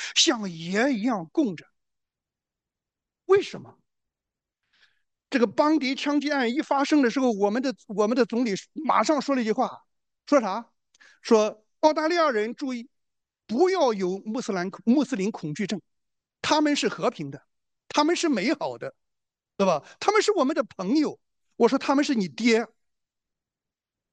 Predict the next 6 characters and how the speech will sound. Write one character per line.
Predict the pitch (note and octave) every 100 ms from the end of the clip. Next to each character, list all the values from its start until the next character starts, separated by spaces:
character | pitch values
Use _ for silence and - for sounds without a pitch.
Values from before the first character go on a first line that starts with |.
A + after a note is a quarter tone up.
| _ _ _ _ _ _ _ _ _ _ _ _ _ _ _ _ _ _ _
这 | - A4
么 | D#4
孝 | - F#4+ B3
顺 | A3 G3
干 | D4
嘛？ | G#3 - -